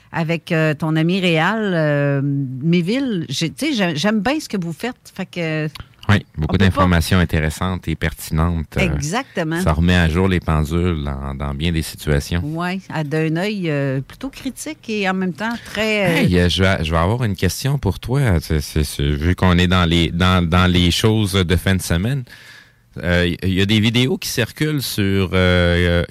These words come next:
Speaker 2: qui ont été vues à Trois-Rivières, deux, euh, transports de troupes,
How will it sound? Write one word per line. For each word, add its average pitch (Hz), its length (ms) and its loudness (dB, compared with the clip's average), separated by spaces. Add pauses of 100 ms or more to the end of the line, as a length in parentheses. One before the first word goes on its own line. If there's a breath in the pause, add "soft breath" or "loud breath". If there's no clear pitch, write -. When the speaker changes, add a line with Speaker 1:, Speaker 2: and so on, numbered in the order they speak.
Speaker 2:
qui - 80 -4
ont 92 80 2
été 90 240 0
vues 104 240 0
à 110 80 2
Trois-Rivières, 95 800 0
deux, 110 320 2
euh, 90 160 4
transports 98 540 -2
de 92 100 -2
troupes, 104 320 -4